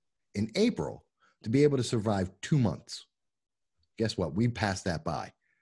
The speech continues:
We're currently, now when we opened up, some businesses got to start right away, not all of them. And they started at, many businesses,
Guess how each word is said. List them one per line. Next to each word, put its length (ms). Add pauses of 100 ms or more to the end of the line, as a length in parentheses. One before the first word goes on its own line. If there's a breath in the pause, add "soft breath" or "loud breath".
(420)
We're 320 (140)
currently, 420 (240 loud breath)
now 240
when 160
we 160
opened 400
up, 320 (440)
some 520
businesses 560
got 180
to 80
start 340
right 220
away, 380 (240)
not 180
all 260
of 60
them. 260 (600 soft breath)
And 180
they 80
started 460
at, 220 (580)
many 320
businesses, 600